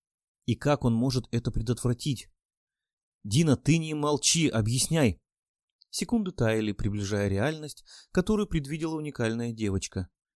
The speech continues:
Дина раздвинула пальцы перед испуганными глазами. Она толкнула их. «Кто? Куда?» Черная машина ударила по Вадику. Давыдов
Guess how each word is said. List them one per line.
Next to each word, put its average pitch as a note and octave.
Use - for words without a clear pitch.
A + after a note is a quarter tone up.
Дина B2
раздвинула E3
пальцы D#3+
перед D3
испуганными A#2
глазами. G#2+
Она D3
толкнула D#3
их. -
«Кто? C#3+
Куда?» A#2+
Черная D#3+
машина D#3+
ударила D#3+
по E3
Вадику. D3+
Давыдов D3+